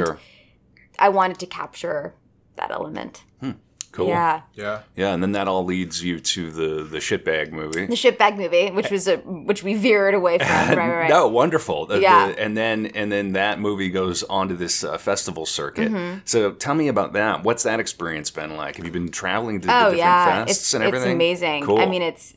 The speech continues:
Speaker 2: to have appreciation for a movie that you've put, you know, I spent two, we spent two years working on that thing. You know, it's, it was an incredible, it's been incredible. I mean, it's like the people are generous, they're lovely. It makes you, it makes you wanna stay in the industry because every <laughs> other day you might not want to, you know, I mean, it's,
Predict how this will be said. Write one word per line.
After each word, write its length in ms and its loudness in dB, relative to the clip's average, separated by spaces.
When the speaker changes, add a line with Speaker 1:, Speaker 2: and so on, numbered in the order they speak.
Speaker 2:
to 120 0
have 180 4
appreciation 680 -4
for 140 -2
a 40 -2
movie 260 -4
that 260 -2
you've 420 -10
put, 280 2
you 60 -4
know, 80 2
I 40 2
spent 260 -2
two, 280 -2
we 100 -4
spent 420 0
two 160 -4
years 300 -4
working 340 -2
on 140 -4
that 200 -2
thing. 260 -6
You 80 -2
know, 120 2
it's, 220 -2
it 360 0
was 140 0
an 60 2
incredible, 560 0
it's 180 0
been 160 4
incredible. 680 -2
I 100 2
mean, 200 0
it's 200 -2
like 180 0
the 60 -2
people 360 -4
are 80 4
generous, 560 -2
they're 160 0
lovely. 540 0
It 140 -4
makes 300 -2
you, 340 -2
it 140 2
makes 240 2
you 60 -2
wanna 240 2
stay 260 0
in 80 -2
the 100 -4
industry 540 -4
because 280 -4
every 220 4
<laughs> 60 8
other 160 8
day 200 2
you 80 -4
might 200 2
not 180 2
want 260 0
to, 280 2
you 120 2
know, 140 4
I 120 4
mean, 180 0
it's, 240 0